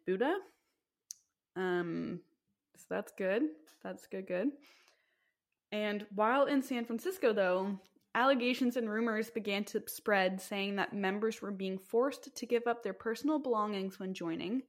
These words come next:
Members were physically beaten, and that fake cancer healings were being staged by Jones. So he just did not get a lot of positive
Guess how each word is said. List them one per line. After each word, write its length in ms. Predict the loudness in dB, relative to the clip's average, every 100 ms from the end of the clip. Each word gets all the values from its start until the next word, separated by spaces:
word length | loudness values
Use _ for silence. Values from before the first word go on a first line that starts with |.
| _ -20 -20 _ _
Members 680 | -4 -2 2 4 6 4 2
were 120 | -4 -2
physically 500 | -2 -2 -2 -2 -2
beaten, 480 | -2 -2 -2 -4 -6 -12 -4
and 600 | 0 2 2 2 0 -4 0
that 300 | 2 4 0
fake 420 | 2 2 2 -4 -8
cancer 440 | -4 -4 -4 -8 -6
healings 440 | -6 -6 -6 -8 -8
were 140 | -8
being 320 | -6 -4 -4
staged 640 | -8 -6 -2 0 -2 -6 -8
by 140 | -6
Jones. 680 | -6 -12 -16 -16 -18 -20 -20 _ _ _ _ _ _ _
So 160 | 0
he 160 | 2 2
just 240 | 0 -2 0
did 140 | 2 4
not 380 | 2 0 0 0
get 240 | 0 0 -2
a 80 | 0
lot 340 | 0 0 -2 -2
of 360 | -2 -2 -6 -16 -20 _ _ _ _ _ _
positive 1120 | -18 -6 2 4 2 0 -6 -6 -4 -2 -4